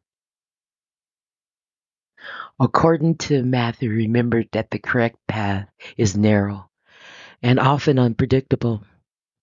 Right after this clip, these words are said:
because there's so many passages in the Bible that talk about, "We, I'll, I'll stop you from stumbling.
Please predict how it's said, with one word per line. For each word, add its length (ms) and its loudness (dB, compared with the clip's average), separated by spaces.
because 280 2
there's 180 4
so 80 4
many 200 2
passages 460 0
in 80 0
the 80 2
Bible 360 2
that 120 2
talk 220 2
about, 320 -2
"We, 160 0
I'll, 200 0
I'll 160 0
stop 320 -2
you 100 -10
from 120 -12
stumbling. 640 -2